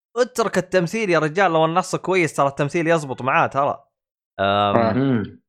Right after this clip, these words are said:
Speaker 1: آه، ف-، ف-، ف-، يعني آخر الاستنتاجات أو التحاليل ال-، خلينا نقول تحليل أبو فار على قولة، آه، صالحي. يعني الصراحة،
Speaker 2: آه.
Speaker 1: ك-،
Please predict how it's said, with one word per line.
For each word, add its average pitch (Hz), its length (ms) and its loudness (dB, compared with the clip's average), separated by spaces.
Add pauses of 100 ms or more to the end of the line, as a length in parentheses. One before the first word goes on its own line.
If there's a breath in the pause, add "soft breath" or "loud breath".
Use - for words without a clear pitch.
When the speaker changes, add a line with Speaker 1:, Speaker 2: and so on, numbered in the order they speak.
Speaker 1:
آه، 101 640 0 (500)
ف-، 131 320 4 (680 soft breath)
ف-، 147 440 -2 (240)
ف-، 156 340 2
يعني 156 320 2
آخر 202 380 0
الاستنتاجات 147 800 0
أو 113 100 0
التحاليل 123 600 -2
ال-، 95 200 -10
خلينا 110 280 -6
نقول 113 180 -4
تحليل 117 340 -6
أبو 101 140 -8
فار 110 300 2
على 90 560 -6 (240)
قولة، 90 560 -8 (520)
آه، 78 280 -8
صالحي. 107 600 -2 (580)
يعني 147 200 2
الصراحة، 214 420 2
Speaker 2:
آه. 156 260 2
Speaker 1:
ك-، - 340 -14